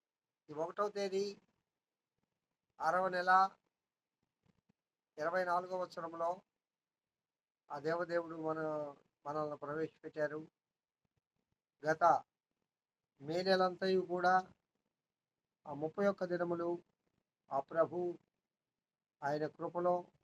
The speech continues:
మనల్ని కాచి కాపాడి, మరి యొక్క సుదినాన్ని మన జీవితంలో మనకు అనుగ్రహించిన ఆ దేవదేవునికి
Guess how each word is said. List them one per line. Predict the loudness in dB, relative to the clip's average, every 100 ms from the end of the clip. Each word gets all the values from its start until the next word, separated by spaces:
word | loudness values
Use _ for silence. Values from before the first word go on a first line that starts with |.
| -20 -20 _ _ _ _ _ _ _ _ _ _ _ -6
మనల్ని | -2 2 2 0
కాచి | 4 4 4 2
కాపాడి, | 4 6 6 4 -2 -10 _ _ _ _ _ _ _ _ _ _ _ -2
మరి | 4
యొక్క | 4 8 6 6 _ _ -14
సుదినాన్ని | -6 -4 4 8 10 8 4 -8 _ _ _ _ _ _ _ _ -8
మన | -2 2
జీవితంలో | 6 6 4 4 4
మనకు | 2 0 0
అనుగ్రహించిన | 0 -4 -4 -4 -6 -6 -6 -8 _ _ _ _ _ _ _ _ -6
ఆ |
దేవదేవునికి | 2 6 6 8 6 4 0 0 0 -2